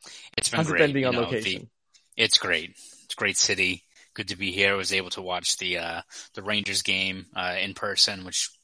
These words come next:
Speaker 1: anyone who has not gone to Madison Square Garden, definitely do it. Looking forward to going over to U B S Arena on, uh,
Speaker 2: Mm.
Speaker 1: well, today, on the day this podcast drops. So
Speaker 2: <laughs>
Speaker 1: good to check out the new digs there. So,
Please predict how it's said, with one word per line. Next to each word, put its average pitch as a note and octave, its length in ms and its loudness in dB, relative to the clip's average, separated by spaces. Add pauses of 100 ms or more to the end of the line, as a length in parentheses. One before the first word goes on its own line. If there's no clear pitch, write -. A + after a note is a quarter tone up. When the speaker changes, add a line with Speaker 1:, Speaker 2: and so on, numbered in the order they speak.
(120)
Speaker 1:
anyone G#2 260 -2
who G2+ 80 -8
has F2 100 -6
not F#2 200 -2
gone G2 140 -4
to G2 40 -8
Madison F#2+ 320 -2
Square G#2+ 220 -6
Garden, A2 340 -2 (140)
definitely F2 320 -4
do F2+ 160 -6
it. B2 120 -2 (400)
Looking A2 260 -4
forward F#2+ 280 -6
to G#2+ 80 -4
going F#2 300 -4
over F2+ 200 -8
to - 160 -8
U F#2+ 160 -4
B F#2 120 -2
S F2 160 2
Arena F2+ 440 -4 (120)
on, F2 380 -2
uh, E2 260 -6
Speaker 2:
Mm. C#3+ 300 -12
Speaker 1:
well, G2 60 -12
today, G#2+ 500 2
on G2 80 -10
the F#2+ 60 -4
day F#2 100 2
this F2 220 -2
podcast G#2+ 400 -2
drops. F2+ 380 -2
So F2 200 2
Speaker 2:
<laughs> - 460 -6
Speaker 1:
good B2 80 2
to A2 80 -4
check G#2+ 240 6
out F#2+ 100 0
the G2 60 -8
new G2 200 -2
digs F#2+ 280 -2
there. G2+ 320 -2
So, F2+ 320 2